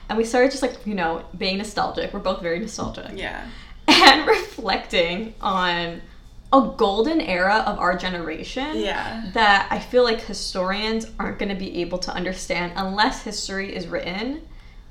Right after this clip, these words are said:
Speaker 1: by, like, w-
Speaker 2: Us,
Speaker 1: someone who was there.
Speaker 2: yeah.
Speaker 1: Like,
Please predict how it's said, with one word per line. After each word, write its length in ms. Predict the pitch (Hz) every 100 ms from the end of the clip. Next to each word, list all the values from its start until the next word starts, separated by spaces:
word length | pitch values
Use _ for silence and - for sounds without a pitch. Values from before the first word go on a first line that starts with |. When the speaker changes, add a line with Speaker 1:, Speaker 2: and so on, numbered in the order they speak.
| -
Speaker 1:
by, 160 | 180
like, 260 | 175 170 - - - - - - - - - - -
w- 180 | 190 -
Speaker 2:
Us, 160 | - -
Speaker 1:
someone 220 | 214 208
who 120 | 208
was 100 | 180
there. 120 | - -
Speaker 2:
yeah. 420 | 147 123 113 156 -
Speaker 1:
Like, 480 | - 190 170 - -